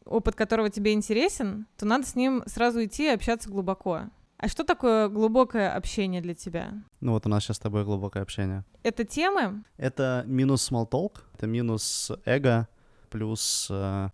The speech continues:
Speaker 2: очень много внимания к человеку, не потеря фокуса в процессе.
Speaker 1: А ты бы сказал, что вот такой тип общения — это преобладающий тип общения сейчас?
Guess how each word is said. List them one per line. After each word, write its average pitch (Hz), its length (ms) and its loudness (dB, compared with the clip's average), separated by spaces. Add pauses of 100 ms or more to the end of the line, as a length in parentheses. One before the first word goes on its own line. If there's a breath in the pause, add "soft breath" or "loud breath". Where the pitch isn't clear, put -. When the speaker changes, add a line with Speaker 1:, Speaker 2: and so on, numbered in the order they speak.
(260)
Speaker 2:
очень 104 520 -2 (360)
много 117 300 4
внимания 104 600 4
к - 60 -12
человеку, 107 680 -2 (240)
не 113 180 0
потеря 107 340 2
фокуса 87 420 -6
в - 60 -12
процессе. - 500 -10 (760)
Speaker 1:
А - 80 -6
ты 240 100 -2
бы 226 120 0
сказал, 240 400 2
что 220 720 0
вот 220 200 -4
такой 240 280 -2
тип 214 200 -6
общения — 294 560 -2
это 202 320 -4 (120)
преобладающий 208 800 0
тип - 220 -10
общения 226 420 -2
сейчас? - 560 -8